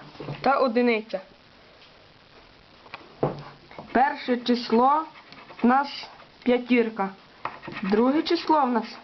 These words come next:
вісьмірка. Третє число в нас сім'ї-, сімка. Третє, четверте в нас число трійка.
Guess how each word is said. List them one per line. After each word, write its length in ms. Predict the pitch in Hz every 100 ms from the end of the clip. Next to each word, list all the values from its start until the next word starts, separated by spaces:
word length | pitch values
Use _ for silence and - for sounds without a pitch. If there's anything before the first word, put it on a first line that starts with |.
| - -
вісьмірка. 680 | 220 254 254 262 220 220 214 - - - - - - - - - - - - -
Третє 420 | 226 277 - 294
число 520 | - 247 - 240 285
в 100 | 269
нас 220 | 247 220 - - - -
сім'ї-, 800 | - - - 226 226 233 233 226 - - - - - -
сімка. 540 | - 226 233 247 311 - - - - - - - - - - - - - - - - - - - - - - - - -
Третє, 520 | - 262 285 285 247 233 - - - - - -
четверте 560 | - 240 247 285 - 247
в 40 |
нас 220 | 247 233
число 400 | - 220 226 240
трійка. 580 | 226 226 240 254 320 330